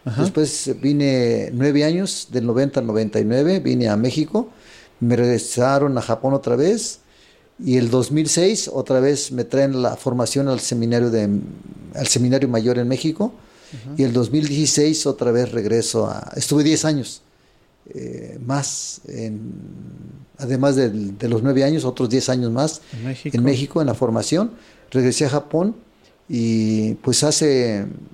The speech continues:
Speaker 2: dos años, eh, me volvieron a traer.
Speaker 1: O sea, en el dos mil estuviste un año y cacho allá otra vez.
Speaker 2: Sí.
Speaker 1: Dos mil diecisiete te regresaste.
Speaker 2: Me regresaron, sí.
Speaker 1: Y ahorita estás aquí en Monterrey
Speaker 2: Aquí en
Speaker 1: de base.
Speaker 2: Monterrey, en la promoción misionera y en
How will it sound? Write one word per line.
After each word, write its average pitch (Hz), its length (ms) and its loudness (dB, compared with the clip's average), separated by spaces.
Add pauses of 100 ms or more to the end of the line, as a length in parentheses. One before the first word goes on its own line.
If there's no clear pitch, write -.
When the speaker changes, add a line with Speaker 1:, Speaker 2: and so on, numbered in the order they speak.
(120)
Speaker 2:
dos 131 280 0
años, 160 420 -2 (680)
eh, - 600 -6 (200)
me 120 100 0
volvieron 131 320 2
a 131 100 -2
traer. 135 320 0
Speaker 1:
O - 20 -8
sea, 175 140 -8
en 131 60 -4
el 131 120 0
dos 123 140 0
mil 139 280 -2
estuviste - 440 -2
un 139 120 2
año 131 380 2
y 113 60 0
cacho - 320 -2
allá 117 200 2
otra 120 220 -2
vez. 110 280 -4 (120)
Speaker 2:
Sí. 208 320 -4 (140)
Speaker 1:
Dos 131 200 0
mil 123 180 0
diecisiete 123 380 -2
te - 120 -4
regresaste. 117 480 0
Speaker 2:
Me 117 40 -4
regresaron, 107 400 -4
sí. 110 220 -8 (440)
Speaker 1:
Y 131 100 0
ahorita 113 300 0
estás - 380 -2 (120)
aquí 135 320 -2
en 135 80 2
Monterrey 127 320 0
Speaker 2:
Aquí 123 80 4
en 120 60 6
Speaker 1:
de 127 80 6
base. 127 180 4
Speaker 2:
Monterrey, 160 300 4
en 143 120 0
la 113 300 -2
promoción 127 420 0
misionera 147 560 2
y 131 140 4
en 98 540 0